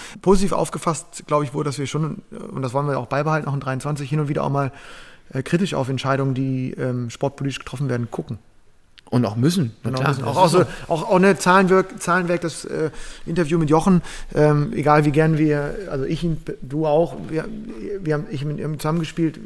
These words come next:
Speaker 1: wir uns la-, wie lange wir uns kennen, wie gern wir uns mögen, ähm, gibt's ja immer mal wieder auch Entscheidungen, äh, auch kritisch zu begleiten.
Speaker 2: Das ist so.
Speaker 1: So. <laughs> Ach, ist, äh, ja, es war, war ein spannendes Jahr. Waren nicht so viele Sendungen, aber es waren viele,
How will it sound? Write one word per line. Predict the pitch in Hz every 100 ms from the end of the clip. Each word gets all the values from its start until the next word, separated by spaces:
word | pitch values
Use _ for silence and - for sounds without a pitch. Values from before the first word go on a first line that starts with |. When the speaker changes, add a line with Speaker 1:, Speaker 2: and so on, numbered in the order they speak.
| 135
Speaker 1:
wir | 151 147 -
uns | 139 -
la-, | 139 143 147
wie |
lange | 151 170
wir | 160
uns | 139
kennen, | 180 175
wie | 147 208 - 196
gern | 165 170
wir | 160
uns | 147 147
mögen, | 156 190 - - - - - -
ähm, | 151 143 135
gibt's | 139 -
ja | 147
immer | 185
mal | 143
wieder | 139 127
auch |
Entscheidungen, | 135 139 139 135 135 131 -
äh, |
auch | - -
kritisch | - 170 160
zu | - 123 117 - _ _ _ _ _ -
begleiten. | 139 135 160 143 -
Speaker 2:
Das | 120
ist | -
so. | 139 - -
Speaker 1:
So. | - 120 - -
<laughs> | 170 - - - - 339 - - - - - - - - 151 143 127 110 - - -
Ach, | 104 110 -
ist, | 131 - 135
äh, | 127
ja, | 160
es | 160
war, | 175 175
war | 190
ein | 247
spannendes | - - 233 214
Jahr. | 208 117
Waren | 151 190
nicht | 226
so |
viele | 254 247 202
Sendungen, | 240 269 220
aber | 208
es | 202
waren | 196 202 196
viele, | - 208 202 196 196 190 170